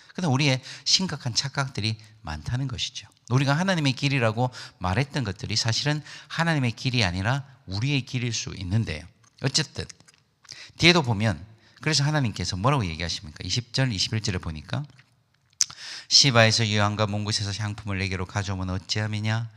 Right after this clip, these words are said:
나는 그들의 번제를 받지 아니하며 그들의 희생제물을 달게 여기지 않노라." 이십 절에서 하나님께서 뭐라고 얘기합니까? "왜 이런 걸 내게 가져오느냐?"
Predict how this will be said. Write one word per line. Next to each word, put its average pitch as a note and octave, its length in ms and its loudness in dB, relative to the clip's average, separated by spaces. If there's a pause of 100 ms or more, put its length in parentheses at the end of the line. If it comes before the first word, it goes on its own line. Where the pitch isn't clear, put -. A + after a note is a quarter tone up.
(260)
나는 F#2+ 240 0
그들의 F#2 260 -2
번제를 F#2 380 -4
받지 - 340 -2
아니하며 A2+ 540 2 (320)
그들의 E3 260 2
희생제물을 D3 540 0
달게 D3+ 320 0
여기지 A2+ 340 -2 (100)
않노라." E2 540 -12 (240)
이십 C#3 240 2
절에서 D3 240 2
하나님께서 C3 420 0
뭐라고 G2+ 280 2
얘기합니까? A2+ 640 -2 (480)
"왜 C#3+ 340 6 (200)
이런 C3+ 180 2
걸 G#2 140 0
내게 F#2+ 220 0
가져오느냐?" D#2+ 500 -10